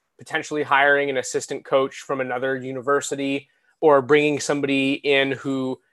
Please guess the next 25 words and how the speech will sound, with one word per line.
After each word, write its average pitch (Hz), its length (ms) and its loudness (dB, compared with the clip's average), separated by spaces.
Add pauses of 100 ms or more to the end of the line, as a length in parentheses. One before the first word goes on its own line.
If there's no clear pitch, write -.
(140)
you 143 80 0
know, 135 120 6
worked 139 480 2
in, 135 320 -4 (320)
in 131 200 -6
kind 139 160 -2
of 127 80 -4
the 135 60 2
operations 127 640 0
department 127 580 -2
of 131 320 0 (100)
a 143 60 -4
different 135 380 -6
university. 131 680 -6 (440)
Uh, 120 260 4 (140)
and, 147 180 -2
and 151 200 0
that 165 180 6
is 165 160 0
a, 143 240 2
a 135 80 0
big 123 340 -4
thing. 101 300 -8 (100)
I 131 60 2
would 147 200 0